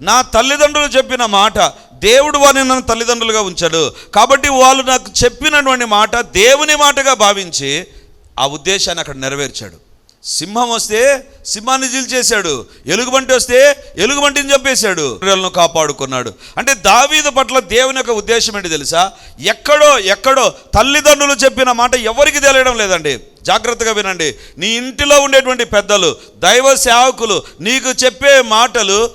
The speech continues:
అది వ్యక్తిగత జీవితంలో, నీ వ్యక్తిగతంగా, నీ కుటుంబంలో, నీ యొక్క ఆత్మీయ జీవితంలో, నీ చదువుల్లో,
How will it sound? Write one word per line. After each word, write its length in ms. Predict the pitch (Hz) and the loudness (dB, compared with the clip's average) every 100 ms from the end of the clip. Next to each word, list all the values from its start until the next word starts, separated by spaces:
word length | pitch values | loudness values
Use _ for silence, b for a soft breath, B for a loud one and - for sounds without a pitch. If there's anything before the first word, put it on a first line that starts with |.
| B - | B -2
అది 200 | 214 240 | -2 0
వ్యక్తిగత 580 | 214 220 - 277 285 285 | -2 -4 -4 2 2 2
జీవితంలో, 840 | 254 254 262 254 254 240 247 262 B B | -2 -2 -2 0 0 2 2 2 B B
నీ 160 | 196 226 | -6 -2
వ్యక్తిగతంగా, 840 | 220 - 277 277 277 247 220 175 | -2 -2 -4 2 2 2 0 -2
నీ 120 | 175 233 | -2 -6
కుటుంబంలో, 840 | 226 226 269 269 254 247 262 262 B 247 | -6 -4 0 0 2 4 2 2 B -6
నీ 100 | 226 | -2
యొక్క 200 | 240 208 | 0 2
ఆత్మీయ 440 | 220 254 269 277 | 2 0 -6 -6
జీవితంలో, 640 | 226 254 254 247 240 254 | -4 -6 -4 -4 0 0
నీ 140 | 247 233 | 0 -6
చదువుల్లో, 680 | 233 220 233 226 196 160 | -4 -4 -4 -2 0 0